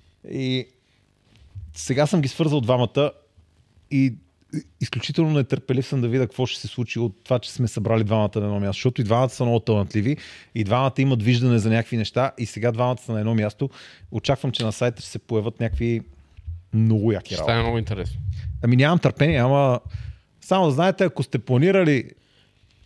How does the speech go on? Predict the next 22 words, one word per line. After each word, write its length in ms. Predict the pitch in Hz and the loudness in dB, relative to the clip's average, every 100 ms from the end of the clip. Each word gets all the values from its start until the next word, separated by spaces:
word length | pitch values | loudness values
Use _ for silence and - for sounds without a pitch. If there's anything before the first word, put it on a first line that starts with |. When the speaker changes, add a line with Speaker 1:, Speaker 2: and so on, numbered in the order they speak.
| _ _ _ | _ _ _
Speaker 1:
ако 200 | 120 - | -2 0
съм 160 | 127 | -2
ви 80 | 107 | -2
казал 380 | - 214 240 185 | 2 2 4 2
в 60 | - | 2
предишния 440 | 151 160 - 151 | 0 0 0 -2
подкаст, 500 | - 147 - 139 - | 0 -2 2 0 2
че 80 | 143 | -2
е 40 | |
възможно 380 | 120 120 139 135 | 0 0 0 0
сайта 300 | - 135 131 | 0 0 0
да 80 | 123 | -2
е 40 | |
готов 280 | 107 101 131 | -2 0 0
след 140 | - | 0
две 120 | 110 123 | -2 -2
седмици, 560 | 165 208 - 208 190 - _ _ _ _ - | -2 -6 -6 -8 -10 -12 _ _ _ _ -8
отлага 360 | 180 156 104 | -4 -2 -4
се. 200 | - - - - - - - _ _ _ | -8 -16 -20 -20 -20 -20 -20 _ _ _
Speaker 2:
Така. 280 | - - 110 - | -16 -2 -2 0
Speaker 1:
Откакто 440 | 160 - 208 - | -2 0 -2 -2
двамата 280 | 147 165 156 | 0 2 2